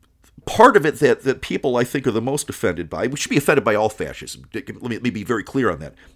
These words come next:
But the racist part of it wasn't really, now nobody, Spain wasn't, wasn't like that. It certainly was, Franco wasn't like that. So when you look at the racist aspect of it, that really was Nazism more so than fascism per se.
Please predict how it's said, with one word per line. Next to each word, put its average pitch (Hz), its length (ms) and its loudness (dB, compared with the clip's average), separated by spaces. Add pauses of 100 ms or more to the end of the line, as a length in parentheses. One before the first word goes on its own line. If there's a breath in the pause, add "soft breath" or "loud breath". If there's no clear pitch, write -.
(100)
But 143 280 4
the 135 100 0
racist 143 520 2
part 85 280 -4
of 80 120 -8
it 90 120 -6 (340 loud breath)
wasn't 131 640 2
really, 120 380 2 (300 soft breath)
now 113 60 0
nobody, 165 380 2 (640 loud breath)
Spain 170 500 2
wasn't, 85 300 -6 (280)
wasn't 98 300 -4
like 80 220 -8
that. 117 200 2
It 95 100 -6
certainly 101 360 -2
was, 95 260 -4 (140)
Franco 151 360 -2
wasn't 85 280 -6
like 73 220 -12
that. 98 220 -4
So 110 440 -2 (120)
when 120 220 -6
you 127 60 -6
look 180 160 -2
at - 80 -4
the 117 120 -2
racist 127 480 -2
aspect 90 460 -4
of 87 140 -4
it, 98 100 -8
that 220 220 -2
really 165 260 0
was 117 180 -2
Nazism 104 760 -4
more 98 220 -4
so 95 320 0
than 92 140 -4
fascism 101 640 -4
per 87 220 -6
se. 165 360 -2